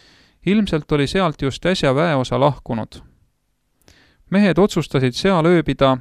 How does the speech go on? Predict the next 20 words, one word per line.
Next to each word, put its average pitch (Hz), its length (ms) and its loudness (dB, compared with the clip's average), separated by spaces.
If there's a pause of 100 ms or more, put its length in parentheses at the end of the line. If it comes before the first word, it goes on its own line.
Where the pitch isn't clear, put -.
(120)
ja 127 120 0
tõid 175 280 0
lisaks 160 380 -2
oksi, 139 500 -2 (220)
et 131 200 -2
ahju 160 380 2
õhtul 147 320 -2
uuesti 127 320 0
kütta. - 480 -4 (1500)
Joosep 185 420 4
tõsteti 151 480 -2
üles 175 220 0 (100)
ahju 165 240 0
peale, 127 420 0 (260)
sest - 360 -4
seal 180 240 0
oli 123 160 -2
kõige 175 260 0
soojem 139 380 0
koht. - 460 -2